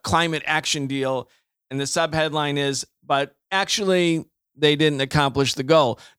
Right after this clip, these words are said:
No, they didn't accomplish the goal. They were never going to accomplish the goal.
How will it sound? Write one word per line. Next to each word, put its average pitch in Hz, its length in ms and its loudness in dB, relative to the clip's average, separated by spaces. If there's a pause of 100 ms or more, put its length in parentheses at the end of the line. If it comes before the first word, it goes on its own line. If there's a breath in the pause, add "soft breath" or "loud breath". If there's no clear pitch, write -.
No, 214 180 2
they 180 160 0
didn't 196 560 0
accomplish 139 560 -4
the - 80 -12
goal. 123 300 -2
They 139 120 2
were 139 140 2
never 156 400 4
going 147 300 2
to 135 140 2
accomplish 123 560 -2
the 131 100 -8
goal. 117 480 0